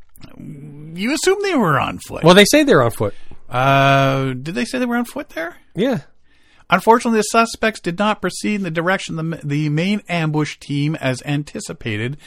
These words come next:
Speaker 1: so the first team of three men chased and intercepted the third canoe. The three suspects on the third canoe dove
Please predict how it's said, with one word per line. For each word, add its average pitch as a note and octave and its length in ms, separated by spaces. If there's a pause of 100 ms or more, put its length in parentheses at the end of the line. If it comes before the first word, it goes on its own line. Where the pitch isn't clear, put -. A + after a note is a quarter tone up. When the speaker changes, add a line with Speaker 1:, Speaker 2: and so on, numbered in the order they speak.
(180)
Speaker 1:
so - 140
the C#3+ 120
first B3+ 360
team F#3 280
of - 140
three F#3+ 320
men D3+ 320
chased G#3+ 420
and D3 180
intercepted D#3+ 720
the A2+ 100
third A2 360
canoe. F#2+ 520 (460)
The B2 80
three G#3+ 300
suspects - 560
on C#3+ 160
the C3+ 60
third C#3 280
canoe B2 220
dove D#3 440